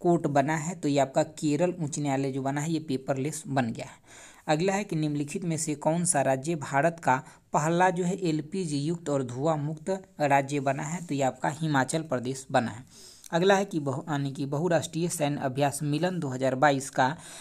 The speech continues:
आयोजन कहाँ किया गया है? तो ये आपका विशाखापट्टनम में किया गया। कहाँ पे किया गया? विशाखापट्टनम। अगला आपका कि छः जनवरी दो हज़ार बाईस को केंद्रीय मंत्री जितेंद्र सिंह ने कहाँ पर भारत के पहले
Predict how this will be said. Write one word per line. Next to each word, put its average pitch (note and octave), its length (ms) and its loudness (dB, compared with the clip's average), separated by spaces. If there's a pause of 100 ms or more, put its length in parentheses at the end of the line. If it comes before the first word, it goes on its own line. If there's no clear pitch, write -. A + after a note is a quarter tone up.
(180)
आयोजन D#3+ 480 6
कहाँ D#3+ 360 2
किया E3 260 2
गया E3 180 -2
है? E3+ 60 -4
तो D3+ 120 -2
ये D3 120 2
आपका C#3+ 240 2
विशाखापट्टनम C#3 920 -2
में B2+ 120 -2
किया B2 180 -6
गया। B2+ 140 -6
कहाँ C#3+ 260 -2
पे D3+ 120 -4
किया D3 180 -2
गया? D#3+ 200 -4
विशाखापट्टनम। B2+ 960 -4 (500)
अगला F#3 280 4
आपका G3 220 0
कि G3 140 -6
छः F3 260 2
जनवरी E3 400 0
दो D3 100 -6
हज़ार C3 240 0
बाईस D3 320 2
को F3 160 -4
केंद्रीय D3+ 520 0
मंत्री D#3+ 480 -2 (360)
जितेंद्र F3 640 2
सिंह C#3+ 280 0
ने C#3+ 180 4
कहाँ F3 500 0
पर D#3+ 140 6
भारत C#3+ 480 0
के C#3+ 80 2
पहले D3+ 560 2